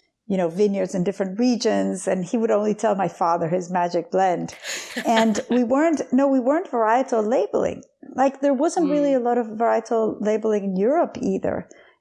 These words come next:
Speaker 1: And it was kind of a California thing that they started,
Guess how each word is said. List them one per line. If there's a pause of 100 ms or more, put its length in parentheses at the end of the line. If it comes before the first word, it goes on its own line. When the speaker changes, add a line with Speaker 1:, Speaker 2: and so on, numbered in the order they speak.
(100)
Speaker 1:
And
it
was
kind
of
a
California
thing
that
they
started,